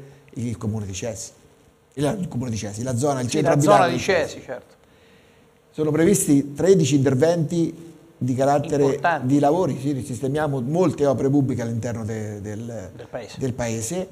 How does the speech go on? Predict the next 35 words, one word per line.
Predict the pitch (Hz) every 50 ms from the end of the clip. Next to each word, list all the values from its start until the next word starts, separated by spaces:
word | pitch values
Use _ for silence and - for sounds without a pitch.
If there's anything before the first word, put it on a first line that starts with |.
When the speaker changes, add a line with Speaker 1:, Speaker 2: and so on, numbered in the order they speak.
| - - - - _ _
Speaker 1:
Cioè, | - 165 156 156 151 135
sono | 113 165 170 156
dei | 151 143 143
percorsi | 117 143 139 - - 156 160 156 143 - - 143 143 139 135 - - - - - - -
di | - - - 131
fa-, | 113 143 135
perché, | 113 135 127 - 147 147 143 139 - - - - -
mh, | 120 131 131 123 117 104 87 - - - 127 131 131
ci | - - 143
sono | 147 170 165 160 147
varie | 180 196 196 185 165 160 156 151 143 127 - - - - - - - - _
situazioni | - - 147 151 151 139 - 160 151 139 131
che | 127 131
vengono | 123 135 135 127 127 131 131 131 120 - - - - -
premiate | - 143 143 139 151 151 143 139 127 131
con, | 120 131 127 127 127 127
eh, | 127 120 120 107 78 90
con | - 135 131 127
questo | 139 131 - 135
tipo | 127 135 123 127
di | 120 127
progetto. | 110 123 120 110 123 117 113 - 123
Abbiamo | 131 143 147 131 127
da | 131
una | 131 143 143
parte | 175 208 202 - - 151 139 - - - - - - - - -
la, | - - 127 123 123 120 117
la | 123 127 120
parte, | 143 156 160 143 - - 151 143 139 135 139 - - - - - -
eh, | - 131 127 127 127 127 123 120 - -
di | 131 127 139
sistemazione | 135 143 139 156 147 147 143 143 - 185 180 175 165 160 147 135 - - - - -
del | - 131 131 143 135 113
centro | - 160 165 147 135 131 117
storico, | - - 120 117 117 135 139 175 202 202 196